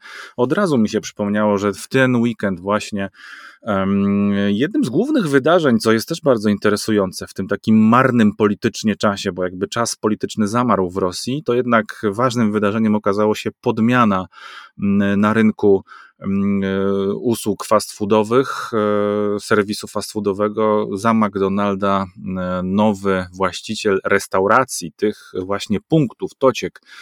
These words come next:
e, ogłosił już jednoznacznie, jak się nazywa. Nazywa się bowiem Wkusna i Toćka, czyli, no, przez tak wolne tłumaczenie może podpowiadać nam, że to jest smacznie i kropka. Nie myślcie, że może być inaczej w tej restauracji po prostu.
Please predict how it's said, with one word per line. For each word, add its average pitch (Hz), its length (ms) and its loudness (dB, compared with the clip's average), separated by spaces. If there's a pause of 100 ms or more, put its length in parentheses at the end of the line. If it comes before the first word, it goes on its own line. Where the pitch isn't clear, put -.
(420)
e, 95 460 0
ogłosił 98 500 -2
już 92 160 -10
jednoznacznie, 92 560 -8
jak 90 140 -10
się - 120 -12
nazywa. 95 400 -4 (440)
Nazywa 95 600 0
się 90 380 -4
bowiem 92 380 -2
Wkusna 104 640 -4 (100)
i - 80 -14
Toćka, - 480 -4
czyli, 95 400 -4 (140)
no, 269 220 -6
przez 95 220 -12
tak - 180 -4
wolne 98 300 0
tłumaczenie 92 480 -8
może 90 240 -8
podpowiadać 90 560 -8
nam, 85 100 -10
że 87 60 -10
to - 100 -18
jest 80 120 -8
smacznie 101 720 -2
i 101 80 -4
kropka. 98 480 -2 (320)
Nie 113 140 6
myślcie, 117 540 4
że 107 100 0
może 101 260 0
być 95 200 -6
inaczej 104 400 -2
w - 40 -18
tej 90 160 -6
restauracji 92 600 -6
po - 120 -10
prostu. - 380 -12